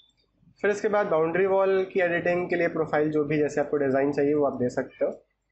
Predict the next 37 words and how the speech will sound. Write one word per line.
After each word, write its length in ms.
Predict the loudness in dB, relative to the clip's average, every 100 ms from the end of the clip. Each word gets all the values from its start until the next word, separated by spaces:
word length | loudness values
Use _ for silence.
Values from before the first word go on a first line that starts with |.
| _ -4
तो 60 | 0
ये 100 | 0
देख 120 | 0
सकते 220 | -2 -2
हो, 40 | -2
इस 100 | 0
तरह 100 | -2
से 120 | 0
हमने 160 | 2
यहाँ 120 | 2 0
पे 120 | -2
complete 420 | 0 0 0 0 2
मॉडल 260 | 2 2
तैयार 220 | 0 0
कर 120 | 0 0
लिया। 200 | 0 0
बाकी 240 | 0 -2
front 340 | -4 -2 -2 -2
में 140 | -2
ये 120 | 0
जो 120 | 0 0
windows 400 | 0 0 0 0
हैं, 60 |
same 240 | -2 -2 -2
इसमें 280 | -2 -2 0
भी 80 | 0
जैसे 240 | 0 -2
back 220 | -2 -2
side 220 | -2 -2 0
में 80 | 0
काम 180 | -2
किया 140 | 0 0
वैसे 260 | -2 -4
इसमें 240 | -8 -4 -4
भी 60 | -2
करते 280 | -4 -2
हैं। 140 | -6